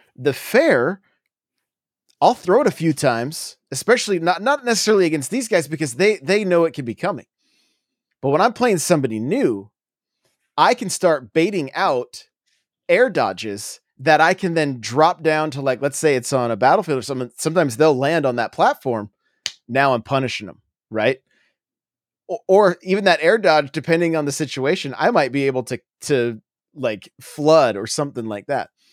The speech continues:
Flood is another, another tool that can be used. Back airs for Mario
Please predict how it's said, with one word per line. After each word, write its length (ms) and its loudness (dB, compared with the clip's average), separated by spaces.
Flood 400 2
is 180 0
another, 500 0
another 340 -2
tool 380 -10
that 220 0
can 140 -8
be 80 -8
used. 480 -12
Back 460 2
airs 260 2
for 160 -2
Mario 580 -6